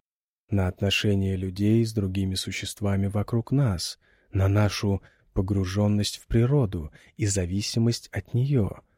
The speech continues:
которые сохраняются, несмотря на все наши усилия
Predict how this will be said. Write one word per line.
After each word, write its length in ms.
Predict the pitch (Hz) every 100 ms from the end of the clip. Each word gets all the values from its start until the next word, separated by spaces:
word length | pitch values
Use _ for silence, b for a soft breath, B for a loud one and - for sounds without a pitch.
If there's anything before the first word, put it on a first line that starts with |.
| _ -
которые 440 | 95 - 98 95
сохраняются, 1000 | - 101 95 92 92 95 101 110 - 120 b b b
несмотря 520 | 104 95 101 92 101 98
на 120 | 95
все 240 | - 104
наши 320 | 98 95 -
усилия 720 | 98 95 - 95 98 107 110